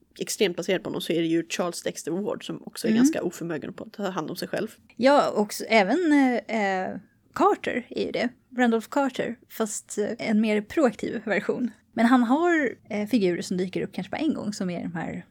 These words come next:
Speaker 2: litterära, bleka unga männen som dånar och, och upptäcker någonting som de <laughs> inte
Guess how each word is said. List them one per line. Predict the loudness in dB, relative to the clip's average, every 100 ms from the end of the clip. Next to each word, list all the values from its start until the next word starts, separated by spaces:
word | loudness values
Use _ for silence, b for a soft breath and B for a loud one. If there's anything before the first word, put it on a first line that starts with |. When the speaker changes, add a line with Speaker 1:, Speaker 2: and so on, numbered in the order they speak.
| _
Speaker 2:
litterära, | -4 0 0 2 2 0 0
bleka | -2 -2 -2 -2
unga | -4
männen | -6 -6 -6 -8
som | -8 -8 -10 -12 _
dånar | -8 -6 -4 -6 -8 -8
och, | -8 -8 -12
och | -10 -6 -8
upptäcker | -6 -6 -4
någonting | -6 -6 -8 -8
som | -6 0
de | 4
<laughs> | 4
inte | 2